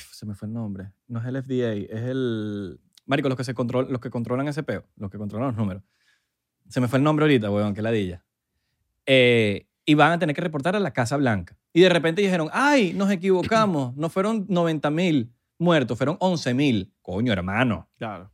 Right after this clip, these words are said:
Speaker 1: Me disculpa, pero de noventa mil a once mil es un cambio
Speaker 2: Sí.
Speaker 1: bastante grande.
Speaker 2: Radical.
Speaker 1: Muy grande. Entonces, como que, coño,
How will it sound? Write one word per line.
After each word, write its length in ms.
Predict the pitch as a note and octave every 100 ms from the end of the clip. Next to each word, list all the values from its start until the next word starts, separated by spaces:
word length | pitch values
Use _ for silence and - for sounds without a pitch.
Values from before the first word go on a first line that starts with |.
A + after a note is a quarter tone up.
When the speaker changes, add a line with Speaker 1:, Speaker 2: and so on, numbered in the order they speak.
| -
Speaker 1:
Me 100 | G#2
disculpa, 520 | F#2+ F#2 A2 C#3 D3+
pero 300 | G#2 B2+ G2 - -
de 120 | A2+
noventa 440 | G#2+ G#2 G#2+ G#2
mil 180 | G2+ G2
a 60 | A2
once 240 | C#3 -
mil 180 | B2+ A#2+
es 80 | C#3
un 180 | E3 E3
cambio 880 | - E3 E3 F3+ F#3 F#3+ D#3+ G2 - _ _
Speaker 2:
Sí. 320 | - B2+ G#2 F#2+ _
Speaker 1:
bastante 1300 | A2+ A#2 B2 C3+ C3 B2+ - - D#3 D3+ D3+ F#3
grande. 440 | E3+ D#3+ D3 G#2 F2
Speaker 2:
Radical. 640 | C3 B2+ A#2 A#2 G#2 G2 _ _ _ _ -
Speaker 1:
Muy 500 | C#3 D#3+ D3 D#3+ F3+
grande. 440 | E3+ B2 A2 G2+
Entonces, 320 | G#2 A#2+ A#2 E3
como 200 | F#3+ D3+
que, 120 | C3+
coño, 420 | E3+ A#3 D3 F#2